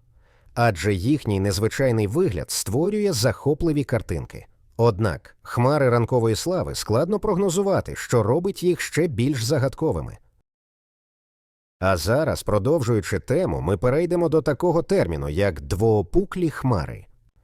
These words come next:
Це одна з найбільш вражаючих форм хмарності, які можна спостерігати в небі.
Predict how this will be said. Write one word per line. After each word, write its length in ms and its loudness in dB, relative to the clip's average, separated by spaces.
Це 220 2
одна 280 2
з 120 -2
найбільш 600 0
вражаючих 840 -2
форм 380 0
хмарності, 760 -4
які 340 0
можна 440 0
спостерігати 840 -2
в 100 -4
небі. 340 -6